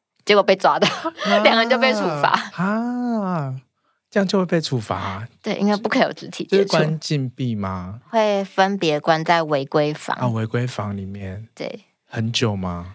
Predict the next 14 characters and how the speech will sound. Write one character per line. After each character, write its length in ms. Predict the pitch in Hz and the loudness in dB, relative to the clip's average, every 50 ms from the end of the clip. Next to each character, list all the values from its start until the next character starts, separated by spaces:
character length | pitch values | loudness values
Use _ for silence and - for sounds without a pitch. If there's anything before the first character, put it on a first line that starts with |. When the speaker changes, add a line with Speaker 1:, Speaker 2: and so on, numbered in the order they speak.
| _ _ _ | _ _ _
Speaker 1:
呃， 500 | - 202 190 185 175 170 170 165 160 160 165 - _ _ - | -4 -2 -2 0 -2 -2 -2 -4 -4 -6 -8 -10 _ _ -4
应 80 | 214 | -2
该 440 | 214 214 202 202 196 196 196 202 202 202 - - - _ | 0 2 2 2 2 0 -2 -2 -4 -6 -10 -18 -20 _
差 200 | - - 190 185 | -6 -2 -2 0
不 140 | 190 196 190 | 0 0 -4
多 520 | 190 180 170 160 156 156 160 160 156 160 - - - _ _ _ _ _ _ _ _ | -2 0 0 0 0 0 0 -2 -2 -4 -8 -12 -20 _ _ _ _ _ _ _ _
一 120 | - 202 190 | -2 0 2
两 180 | 175 151 139 | 2 0 -2
个 100 | 147 - - | -2 -6 -6
礼 200 | 156 - - - _ | -6 -6 -8 -8 _
拜。 180 | - 160 - - - - - - - - - - - - | -2 -2 -2 -4 -8 -14 -16 -16 -16 -16 -16 -16 -8 -2
<laughs> 1080 | - 226 254 233 220 208 185 220 196 196 220 - - - 415 508 508 466 440 440 440 427 | 0 0 2 0 0 0 0 0 0 0 -4 -4 -2 -2 0 0 0 -2 -2 -2 -2 -2
Speaker 2:
只 140 | - 131 | 0 0
是 340 | - - - 202 196 180 156 | 0 0 2 2 0 0 -2